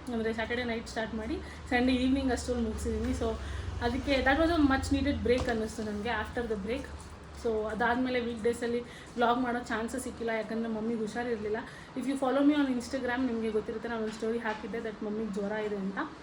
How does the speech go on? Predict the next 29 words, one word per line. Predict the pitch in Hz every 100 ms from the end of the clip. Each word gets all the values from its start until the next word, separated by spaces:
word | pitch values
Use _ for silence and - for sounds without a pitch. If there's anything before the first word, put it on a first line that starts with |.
| - - - - - - - -
And | 311 320 311
ಆ | 311 311 302
ವೀಕೆಲ್ಲ | 330 339 330
ಹಾಗೆ | 330 285 294
ಹೊರಟೋಯ್ತು. | 302 285 302 294 370 - - -
Nevertheless, | 294 339 339 311 302 269
ಇವತ್ತು | 269 294 302
ಬೆಳಗ್ಗೆ | 240 233 240 262
ಎದ್ದಿದ | 233 208 196 285 -
ತಕ್ಷಣ | 226 220 - 302 311 - - - -
ಕ್ಲೀನಿಂಗ್ | 254 285 285
ಮಾಡೋಕ್ಕೆ | 247 226 240 240
ಇಟ್ಕೊಂಡಿದ್ದಕ್ಕೆ | 196 240 240 208 208 196 233 254 -
ಇವತ್ತು | 233 240 247 226
ಸಾಯಂಕಾಲ | 233 240 247 254 240 226
ನಮ್ಮ | 233 226
ಮನೆ | 220 233
ಪೂರ್ತಿ | - 254 285 294
ಕ್ಲೀನಾಗಿ | - 240 254 240 220 320 - - - - - - - - - - -
ಹಬ್ಬಕ್ಕೆ | 233 226 302 302
ತಯಾರಾಗಿದೆ. | 285 233 240 240 214 214 247 311 - - - 220 220
And | 226 220 220
ನಾವು | 233 233
ಏನೂ | 220 226 247 294
ತೊಗೊಂಡು | 285 240 233
ಬಂದಿಲ್ಲ | 220 214
ಹಬ್ಬಕ್ಕೆ | 220 208 202 226
ಅಂತ | 214
ಇವಾಗವರೆಗೂ. | 226 208 208 214 202